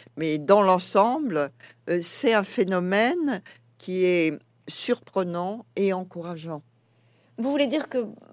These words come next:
Speaker 2: pour vraiment saisir l'ampleur du yoga, euh, pour le pratiquer, pour être vraiment, euh, euh, le, le mieux possible en adéquation avec son esprit profond, il faut un intérêt au moins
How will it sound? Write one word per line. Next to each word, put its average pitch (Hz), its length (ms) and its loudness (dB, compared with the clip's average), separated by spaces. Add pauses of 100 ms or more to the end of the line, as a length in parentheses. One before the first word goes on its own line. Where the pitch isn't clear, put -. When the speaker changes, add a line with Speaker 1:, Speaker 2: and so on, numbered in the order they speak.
(140)
Speaker 2:
pour 247 240 -4
vraiment 254 520 -2
saisir 247 720 -2
l'ampleur 226 580 -4
du 202 140 -10
yoga, 190 640 -2 (240)
euh, - 160 -10 (560)
pour 175 160 -8
le 190 100 -2
pratiquer, 247 800 -4
pour 214 240 -12
être 180 160 -4
vraiment, 214 540 -4
euh, 175 60 -2 (600)
euh, 160 560 -8 (400)
le, 175 120 -10
le 190 60 -4
mieux 233 360 2
possible 254 640 -4
en 180 200 -2
adéquation 220 800 -4
avec 170 240 -8
son 185 320 -8
esprit 202 420 -8
profond, 208 640 -8 (520)
il 220 200 -2
faut - 300 -2
un 208 260 0
intérêt 214 600 -4
au 233 140 0
moins 233 280 0